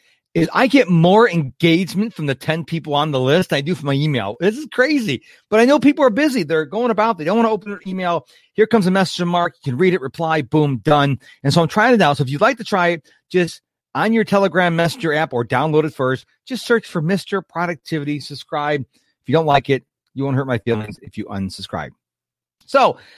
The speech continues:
thank you for joining me live or watching the replay. I so appreciate your, your time and your attention. I know it's, it, it, it, your time is so precious. It, it very, uh, I,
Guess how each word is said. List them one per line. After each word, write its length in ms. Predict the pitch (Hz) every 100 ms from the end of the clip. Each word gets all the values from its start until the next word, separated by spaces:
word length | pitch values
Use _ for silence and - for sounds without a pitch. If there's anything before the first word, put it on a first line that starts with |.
| _ _ _ _ _ _ _ - _
thank 220 | 226 262
you 80 | 277
for 100 | 233
joining 300 | 185 226 226
me 80 | 208
live 400 | 190 202 269 214
or 80 | 196
watching 300 | 196 202 185
the 80 |
replay. 480 | 175 185 196 233 247
I 220 | - 196 190
so 340 | - - 226
appreciate 640 | 123 - 156 143 143 135
your, 480 | 127 123 120 113 107
your 200 | - 113
time 520 | 110 - 143 143 147 143
and 120 | 117
your 100 | 104
attention. 540 | 101 143 143 - 151
I 80 | 113
know 460 | 120 135 139 139 135
it's, 480 | 127 123 101 - - _ _ _ _ _ _
it, 100 | 127
it, 160 | - 127
it, 140 | - -
your 240 | 127 135
time 260 | - 254 240
is 100 | 190
so 120 | 165
precious. 640 | - 139 120 - - - _ _ _ _ _ _
It, 140 | 131 202
it 280 | - 202 165
very, 520 | 147 233 226 185 151 _ _ _
uh, 180 | 143 143 480 494 605 _ -
I, 140 | -